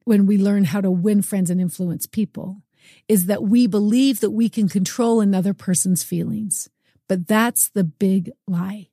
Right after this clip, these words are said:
Actually, what we've just learned is how to be inauthentic in an effort to have the other person love us or for us to feel like we fit in or belong. We become adults who do not understand where our worth and lovability comes from.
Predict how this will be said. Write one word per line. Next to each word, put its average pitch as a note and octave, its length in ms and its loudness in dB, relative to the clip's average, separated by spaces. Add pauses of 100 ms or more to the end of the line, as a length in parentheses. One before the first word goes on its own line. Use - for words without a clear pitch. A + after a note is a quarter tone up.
Actually, G3 640 2
what G#3+ 200 2
we've F#3+ 180 4
just F3 240 0
learned F3 300 0
is G#3+ 140 -6
how E3+ 160 0
to F#3+ 80 2
be F3+ 280 -2
inauthentic F#3+ 880 0 (500)
in F#3 140 6
an F#3 120 4
effort - 380 -4
to G#3 80 -2
have F3+ 220 -2
the F#3 140 2
other F#3 140 0
person F#3+ 440 0
love F#3 180 0
us - 380 -6 (440)
or G#3 120 2
for - 160 -2
us G3+ 160 2
to G3+ 120 0
feel F#3 260 -2
like F3 220 -2
we F#3+ 160 0
fit E3+ 380 0
in F3 280 -2 (300)
or F#3+ 120 4
belong. F3+ 440 -4 (220)
We A3+ 140 6
become A3+ 300 2
adults G#3 400 0
who A3+ 100 4
do G3 140 6
not G3 260 2
understand G3+ 640 0
where G3 140 -2
our G#3 160 -2
worth G3+ 560 -2
and G3+ 180 4
lovability F#3+ 500 0
comes F#3+ 280 -4
from. G3 320 -6